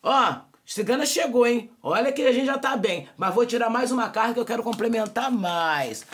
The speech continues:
Cigana, ai, vem, vem trazendo. Eita! Ser amado está passando por muitos problemas.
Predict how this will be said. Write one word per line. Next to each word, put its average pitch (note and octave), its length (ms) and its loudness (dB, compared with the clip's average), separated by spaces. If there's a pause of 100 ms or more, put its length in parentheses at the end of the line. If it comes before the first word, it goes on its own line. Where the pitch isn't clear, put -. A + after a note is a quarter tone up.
(260)
Cigana, A3+ 640 0 (140)
ai, C4 560 -2 (160)
vem, C4 400 0 (100)
vem B3 160 -2
trazendo. F#3+ 580 -2 (2500)
Eita! G#3+ 1200 2 (540)
Ser A3 200 0
amado A#3 420 2
está - 180 -2
passando A#3+ 400 0
por A#3+ 120 0
muitos B3 300 0
problemas. A3 920 -2